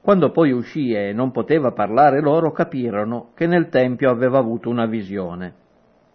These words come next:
Faceva loro dei cenni e restava muto. Compiuti i giorni del suo servizio, tornò a casa.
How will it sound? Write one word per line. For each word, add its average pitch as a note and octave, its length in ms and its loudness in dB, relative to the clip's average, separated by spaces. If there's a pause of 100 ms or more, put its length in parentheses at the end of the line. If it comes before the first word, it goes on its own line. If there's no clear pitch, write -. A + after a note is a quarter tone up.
(580)
Faceva B2+ 460 2
loro B2 260 4
dei C3 240 -2
cenni F3 380 0
e A2 200 0
restava G#2+ 440 0
muto. F#2+ 480 -10 (1600)
Compiuti C#3+ 460 0
i A#2 60 -2
giorni A#2+ 360 4
del G2 200 -4
suo C3 260 -2
servizio, A#2+ 760 -4
tornò C#3 420 -2
a C#3 120 -2
casa. F2 500 -8